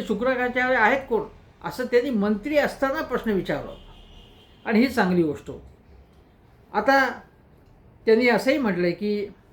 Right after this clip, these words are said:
अं, जेव्हा अजितदादांनी बजेट मांडलं, मगाशी मी ज्याचा उल्लेख केला की गडचिरोलीला तुम्ही पाचशे कोटी दिले, पण चंद्रपूरला एकही ख-, छदाम तुम्ही दिला नाही, जो त्यांचा, सुधीर भाऊंचा स्वतःचा मतदारसंघ आहे.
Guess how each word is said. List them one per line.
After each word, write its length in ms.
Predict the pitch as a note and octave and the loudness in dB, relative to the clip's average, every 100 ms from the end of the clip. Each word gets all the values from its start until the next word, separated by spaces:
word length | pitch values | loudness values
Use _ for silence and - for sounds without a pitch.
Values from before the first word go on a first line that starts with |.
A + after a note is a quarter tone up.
| _ - - - - - - | _ -20 -20 -20 -20 -20 -10
अं, 320 | F3 F3 E3 D#3 | -4 -2 -2 4
जेव्हा 360 | F#3 A3+ A#3+ | 6 6 2
अजितदादांनी 760 | - E3 E3 G#3+ G3 G3+ G#3+ A3 | -2 -6 -4 -2 0 2 2 0
बजेट 300 | F#3 F#3 G#3+ | -2 0 0
मांडलं, 240 | G3 F#3+ | 0 -2
मगाशी 340 | F#3 F3+ G3 G#3 | -2 -2 -2 -2
मी 100 | G#3 | -2
ज्याचा 200 | F#3+ G3+ | 0 0
उल्लेख 280 | F3+ F#3+ G3 | 2 2 2
केला 220 | G3+ F#3+ | 0 -2
की 140 | A3+ | -4
गडचिरोलीला 640 | F3+ F3+ F3+ C4 C#4 C#4 C#4 | -2 0 0 -2 -2 0 0
तुम्ही 260 | C4+ C4 | 0 -4
पाचशे 320 | A3+ G3 - A3 | -2 -2 0 0
कोटी 240 | A3+ A3+ | 0 -2
दिले, 200 | G#3+ A3+ | 0 0
पण 200 | A3+ A#3+ | 0 -2
चंद्रपूरला 800 | A3 F#3 G3+ B3+ A#3 A#3+ B3+ C4+ - - - - | 0 0 2 0 -2 -2 -2 -2 -8 -20 -10 4
एकही 420 | G#3+ G#3+ A#3+ C4+ B3+ - - | 4 6 4 2 0 -10 -14
ख-, 240 | - D#3+ - | -10 -8 -4
छदाम 240 | F#3+ A#3 | -2 -2
तुम्ही 240 | G#3 A3 G#3+ | -2 -4 0
दिला 260 | G3 G3 | 2 2
नाही, 140 | G3 A3+ | 0 -2
जो 120 | C4+ C4 - - - - - _ _ - | -2 -2 -6 -14 -16 -20 -20 _ _ -2
त्यांचा, 380 | G3+ F#3+ A3+ G#3 | 0 2 2 2
सुधीर 300 | G#3 G3 A3 | 4 4 6
भाऊंचा 380 | G3 G3 F#3+ A#3+ B3 - _ _ _ - - | 4 2 -2 -6 -8 -16 _ _ _ -20 -10
स्वतःचा 380 | E3+ A3 G3+ A3 | -6 -2 0 0
मतदारसंघ 720 | F3 - F3+ F3+ - D#3 C#3+ | -2 -2 0 0 0 -4 -6
आहे. 240 | C3 - | -8 -12